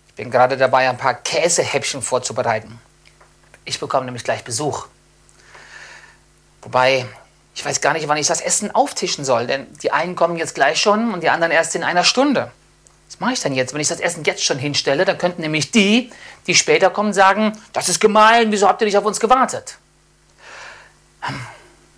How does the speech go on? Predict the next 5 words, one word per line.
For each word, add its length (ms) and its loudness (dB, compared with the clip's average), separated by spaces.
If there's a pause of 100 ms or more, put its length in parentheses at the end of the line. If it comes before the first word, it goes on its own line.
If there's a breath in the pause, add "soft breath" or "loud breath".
(160)
was 220 -14
mache 240 -2
ich? 220 -4 (2000)
Ich 140 -8
hab's. 260 -8